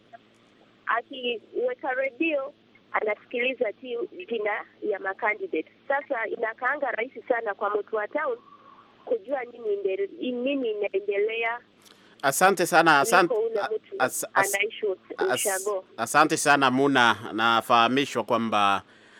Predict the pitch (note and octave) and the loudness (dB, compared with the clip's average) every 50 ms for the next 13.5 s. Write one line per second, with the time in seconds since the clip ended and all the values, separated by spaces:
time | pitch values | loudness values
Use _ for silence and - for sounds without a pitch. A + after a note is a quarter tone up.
0 | - _ - G#2 G#2+ - - C3 B2+ C3 B2+ B2 B2 - - G#2+ G#2+ A2 A2+ A#2+ | -16 _ -2 -2 -2 0 2 4 4 6 6 4 4 2 0 0 2 4 4 2
1 | A#2 A2 A#2 A#2+ A#2+ A#2 A2 G#2+ G#2+ G#2 G#2+ G#2+ G#2 G#2 G2+ - - G2+ G2 G2 | 2 0 -2 0 2 2 2 2 2 0 0 0 0 -2 -4 -4 -6 -6 -6 -6
2 | G#2 G#2+ G#2 G2 G#2+ G2+ G2 G2+ G2 - - - C3 B2+ B2+ B2+ B2 A#2+ G#2+ - | -6 -6 -6 -4 -4 -4 -2 -4 -4 -4 -2 0 2 2 4 4 2 2 0 -2
3 | - - - - A#2+ B2+ C3 C3+ - - B2+ A#2+ A#2 B2 A#2 - - A#2 A2 A2 | -6 -8 -4 0 2 2 2 2 2 0 0 0 0 -2 -4 -4 -2 -2 -2 0
4 | G2+ G2+ A#2+ B2 B2 B2+ A#2 B2 A#2 A#2 A2+ - - - - - - - - _ | 2 2 4 4 4 4 4 4 4 4 2 0 -6 -20 -20 -20 -20 -20 -20 _
5 | - - - G2+ A2+ A#2 A#2+ B2+ C3 B2+ B2 B2+ B2+ C#3 D3 D3 - C#3 B2 - | -10 -6 -4 -2 -2 0 2 2 2 4 6 6 6 6 4 4 2 -2 -4 0
6 | - C3 C3+ C3+ B2+ A#2+ - A#2 B2 - - E3 E3+ D#3+ D3+ C3+ B2+ C#3+ D3+ C#3+ | 2 2 4 4 4 2 2 2 0 2 2 4 4 6 6 4 4 4 4 2
7 | B2+ B2+ A#2+ A#2 A#2 A#2 A#2 A#2 A2+ - B2 B2 B2 C#3 B2 - A2+ A2 G#2 G#2 | 2 0 -2 0 0 0 2 0 0 -2 -2 -4 -2 -2 -2 0 0 0 0 0
8 | - - B2 A#2+ A#2+ A#2+ A#2+ A2 A2 A2 G#2+ - - A#2+ A#2 A2 A2 G#2+ G#2 G2+ | -2 0 0 2 2 2 0 0 0 -2 -2 -2 0 0 0 2 0 0 -2 -4
9 | - - G2+ G#2 G#2+ B2 B2 A2 G2+ G2+ F2+ E2+ - _ - - - - - _ | -6 -6 -6 -4 -4 -4 -4 -4 -4 -4 -6 -6 -8 _ -20 -20 -20 -20 -20 _
10 | _ _ - - G2 G2+ G#2 A2 A#2 A#2+ B2 A2+ A#2+ B2 B2+ C3 B2+ C3 B2 D#3 | _ _ -10 -6 -4 -2 0 0 0 -2 -2 -2 -2 -2 0 0 -2 -2 0 2
11 | D#3 C3+ - B2 A#2+ B2+ - - B2+ A#2 A#2 A#2 A#2 A2+ A2+ A#2+ A#2+ A#2 G#2+ G#2+ | 0 0 2 0 -2 -2 -2 -4 -4 -2 0 2 4 4 4 4 4 2 0 0
12 | G#2+ A2+ A2 A2 G#2+ G#2+ G2+ - G#2+ G2+ G2+ G#2 A2+ A#2+ A#2+ A2 G#2+ G#2+ - G#2+ | 2 2 2 2 0 -2 -4 -4 -4 -6 -4 -4 -2 0 2 2 0 0 -2 -6
13 | - - B2+ A#2 G#2 - - G#2 F#2+ F2+ | -6 -4 -4 -4 -4 -4 -6 -6 -6 -8